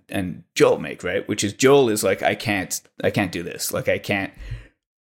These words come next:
bring myself to lose you, and I'm certainly not gonna shoot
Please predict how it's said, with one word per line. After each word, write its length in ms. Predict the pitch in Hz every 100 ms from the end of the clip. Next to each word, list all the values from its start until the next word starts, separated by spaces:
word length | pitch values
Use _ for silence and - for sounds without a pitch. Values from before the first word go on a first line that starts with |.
| -
bring 380 | - 139 - -
myself 640 | 107 - - 104 104 - -
to 100 | 110
lose 340 | 98 101 131 143
you, 260 | 156 156 -
and 180 | 110
I'm 220 | 107 90 87
certainly 400 | - 131 113 117
not 180 | 98
gonna 220 | - 98 92
shoot 180 | 117